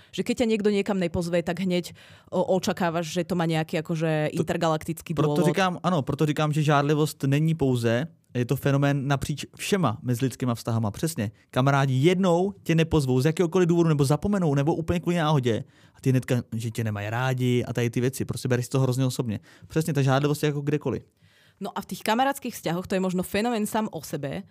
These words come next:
Speaker 1: lebo to je taká tá klasika. Ja sa pamätám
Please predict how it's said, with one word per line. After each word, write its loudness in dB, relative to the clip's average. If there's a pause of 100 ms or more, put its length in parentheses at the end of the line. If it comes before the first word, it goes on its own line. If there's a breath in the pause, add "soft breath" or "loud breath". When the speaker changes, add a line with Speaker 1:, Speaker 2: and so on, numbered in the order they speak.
(360 soft breath)
Speaker 1:
lebo 0
to -4
je -2
taká -2
tá -6
klasika. -4
Ja -2
sa -6
pamätám -2